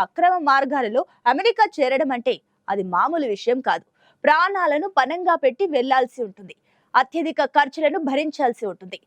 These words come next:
సరిహద్దుల్లో ఈ పనులను నిర్వహించే ఏజెంట్లకు, మాఫియాలకు లక్షల రూపాయలు సమర్పించుకోవాల్సి ఉంటుంది. ఆ మార్గాలని డాంకీ రూట్స్ అని అంటారు. అంటే గాడిద నడిచే బాటలో ఏ సౌకర్యాలు లేని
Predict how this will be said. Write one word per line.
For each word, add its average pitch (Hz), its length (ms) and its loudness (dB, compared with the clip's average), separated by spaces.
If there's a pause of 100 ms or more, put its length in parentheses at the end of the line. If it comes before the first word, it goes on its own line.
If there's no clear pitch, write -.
(380)
సరిహద్దుల్లో 320 600 4 (560)
ఈ - 20 6 (120)
పనులను 440 400 2 (100)
నిర్వహించే 320 560 -2 (160)
ఏజెంట్లకు, 285 500 -2 (140)
మాఫియాలకు 320 720 0 (400)
లక్షల 247 540 0 (120)
రూపాయలు 269 380 0 (100)
సమర్పించుకోవాల్సి 220 960 -4
ఉంటుంది. 170 300 -16 (640)
ఆ - 20 4 (160)
మార్గాలని 294 600 2 (420)
డాంకీ 302 340 2 (100)
రూట్స్ 254 360 -4
అని 233 200 -4
అంటారు. 175 300 -6 (500)
అంటే 294 200 2 (540)
గాడిద 440 320 2 (100)
నడిచే 330 260 -2 (140)
బాటలో 220 380 0 (380)
ఏ - 20 4 (180)
సౌకర్యాలు 370 600 2
లేని 320 200 -4